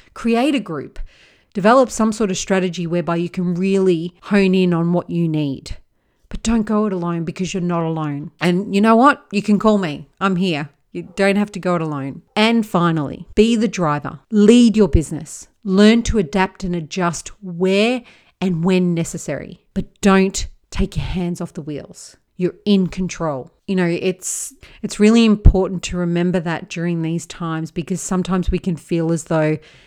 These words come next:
"I've lost the direction. I've lost the control." Continue to be the driver. Put your hands back on the wheel and shake it off. Shake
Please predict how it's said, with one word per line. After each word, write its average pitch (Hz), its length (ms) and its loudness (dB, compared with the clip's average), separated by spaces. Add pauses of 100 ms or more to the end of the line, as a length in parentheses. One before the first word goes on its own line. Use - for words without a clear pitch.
(100)
"I've 147 180 -8
lost 170 720 -4 (300)
the 185 100 -4
direction. 151 680 -6
I've 151 220 -10
lost 160 640 -6
the 170 80 -8
control." - 600 -10 (100)
Continue 202 480 2
to 185 60 0
be 180 120 0
the 156 120 -4
driver. 147 200 -4
Put - 180 -8
your - 100 -2
hands 190 280 0
back 214 160 2
on 240 60 0
the 220 80 0
wheel 165 320 0
and 170 160 -8
shake - 340 -4
it 160 60 -8
off. - 260 -10
Shake 208 480 0